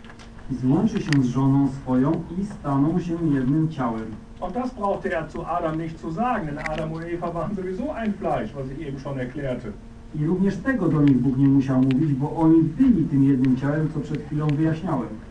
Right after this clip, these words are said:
Speaker 2: Das heißt, Gott setzt hier etwas ein, um uns zu zeigen, dass es nichts und gar nichts mit Sünde zu tun hat.
Speaker 1: A więc tu Bóg ustanawia coś, co zupełnie nie ma nic wspólnego z grzechem.
Speaker 2: Sondern Gott setzt es hier extra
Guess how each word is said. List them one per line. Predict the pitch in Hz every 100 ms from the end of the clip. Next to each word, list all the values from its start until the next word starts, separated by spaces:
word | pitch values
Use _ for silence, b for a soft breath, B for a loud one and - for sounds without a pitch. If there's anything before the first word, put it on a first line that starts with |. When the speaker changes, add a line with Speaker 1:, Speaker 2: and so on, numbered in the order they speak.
| -
Speaker 2:
Das | 143
heißt, | 214 202
Gott | 165 208
setzt | 202 208 202
hier | 214 208
etwas | - 180 - -
ein, | 226 254
um | 208
uns | 190 -
zu | 160 -
zeigen, | 185 208 214
dass | 196
es | 196 233
nichts | 247 320 - 247
und | 214 190
gar | 220 247 254
nichts | 240 208
mit | 214 170
Sünde | 185 247 254 214
zu | 233
tun | 233 254 214
hat. | 147 B B B -
Speaker 1:
A | 135
więc | 147 190 -
tu | 175
Bóg | 160 202 -
ustanawia | - 160 165 165 156
coś, | - - 196 208 -
co | 160 156 143 139
zupełnie | 131 160 - 190 196 185
nie | 156 160
ma | 165
nic | 160 151 170
wspólnego | - - 143 139 143 139
z |
grzechem. | 117 131 139 107 104 - - -
Speaker 2:
Sondern | 170 180
Gott | 175 240 214
setzt | 233 226 233
es | 208
hier | 226 214
extra | 254 240 - 214